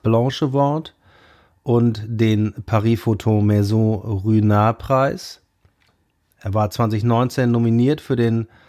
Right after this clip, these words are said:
Form Paul Hoof Award, für den Leica Oscar Barnack Award, für den C O Berlin New Talent Award und bekam eine besondere Erwähnung bei der Plattform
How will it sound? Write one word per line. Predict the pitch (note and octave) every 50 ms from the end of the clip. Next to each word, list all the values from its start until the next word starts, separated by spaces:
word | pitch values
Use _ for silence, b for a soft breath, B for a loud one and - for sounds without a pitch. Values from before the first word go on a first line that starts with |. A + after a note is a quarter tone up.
| b b b b
Form | - - - A#2+ A#2 A#2 A2+ -
Paul | - A#2+ A2 A2 G#2+
Hoof | B2+ D#3 D#3 -
Award, | D3 C3+ C3 B2+ B2 B2 B2+ B2 -
für | - - A2+
den | A2+ G#2 G#2+
Leica | A2+ A#2+ C3 C#3+ - - A#2+
Oscar | F#2+ B2 C#3 - - B2 A2+
Barnack | G#2 A#2+ C3 C#3 C3+ C3+ B2 -
Award, | A#2 A#2 A2+ A2 A2+ A2+ A2 A2 - _ b b b b b b b b
für | b - - B2 A#2+
den | A#2+ A#2+ A#2 A2+
C | A2 - - C#3+ C#3+
O | C3
Berlin | A#2+ B2+ B2 A#2+ C3 C#3 C#3+ D3+ D3
New | C#3 C3 B2
Talent | A2 - D3 C#3+ C#3 C#3+ C3+ C3
Award | B2+ A#2+ A2+ A2 A2+ A2+ A2+ A2 - - _ b b b b b b b b b b b b b b b b
und | - C#3 C3
bekam | C#3 - - C3+ C3+ C3+ C3
eine | C3+ C3+ C3 B2
besondere | B2 A#2+ A#2+ C3 C#3+ D#3 D#3 C#3 B2+ A2+
Erwähnung | A2+ A2 A2 G#2 G#2+ A2+ A2+ A2+ A2 G#2 G2+ G2
bei | G#2 G2+ G2+ G2+ G2+ G2+ G2 F#2 - _ _ -
der | A#2+ B2
Plattform | - - - A2 G#2 F#2+ - - - A#2 A2 G#2+ G#2 G2+ G2+ G#2 G2+